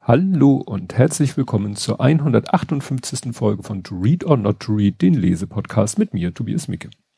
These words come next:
Ja, ähm, seit der letzten Folge ist eine Sache passiert, nämlich, äh, direkt nach oder relativ kurz nach der letzten Folge hatte ich das Jubiläum, weil meine Nullnummer ist damals rausgegangen am vierundzwanzigsten fünften zweitausendfünfzehn.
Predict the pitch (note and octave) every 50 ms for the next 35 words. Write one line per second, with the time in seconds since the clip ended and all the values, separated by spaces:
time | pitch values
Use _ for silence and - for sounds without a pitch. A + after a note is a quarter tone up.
0 | _ _ _ _ - - - - - - - _ - F3 B2+ G#2 - - B2 B2+
1 | B2 A#2+ A#2+ A#2 A2 - - C#3 C#3 C#3+ C#3+ C#3 C3+ - - - C3+ - D3 C#3
2 | D3+ D#3 D#3+ D#3+ - - C#3+ B2 - - - C#3 F3 G3 D#3 B2 A2+ - - A2+
3 | A2+ A#2 - - - - A#2+ - - A2+ A#2+ C3+ D#3 - - - - - B2 A#2+
4 | A#2 A#2 A#2 A#2 A2+ - - - - - - A#2 A2+ - - G#2+ - - A2+ G#2+
5 | A2 - - A2+ G#2+ A2+ C#3+ D#3+ D3+ - - - _ _ _ _ _ _ G2 F2
6 | E2+ F#2+ G2+ G#2 G2+ - - F#2+ - - C3 C3+ - - B2 A#2 - - A#2 G#2+
7 | B2+ B2+ - - B2+ - - B2+ A#2+ A#2+ A#2+ B2 A#2+ A#2 - - - - - -
8 | - - _ _ _ _ - C#3 D3 D3 D#3+ C3+ - - - C3+ - - D3 C#3
9 | C3+ C#3 C3 E3+ A#3+ G3+ A#2+ F2+ - - - - - C3 B2+ B2 B2 B2 A#2+ A#2+
10 | - A#2 C3 B2 A#2 A2+ A#2 C3 D3 E3 E3 D#3+ D#3+ D#3 C#3+ - C#3 - - C3
11 | B2+ B2+ C3 B2+ B2+ B2+ - - - A#2 B2+ - - - B2+ A2+ A2+ A#2 A2+ -
12 | A2 - - - C3 B2+ B2+ B2 - B2+ A#2+ - - C3 - - B2 A2 - C3+
13 | B2+ A#2+ - - - G#2+ - - A#2+ A#2 - A#2+ A2 A#2 A2+ - - B2+ A#2+ A2
14 | G2+ - - - - A2 - -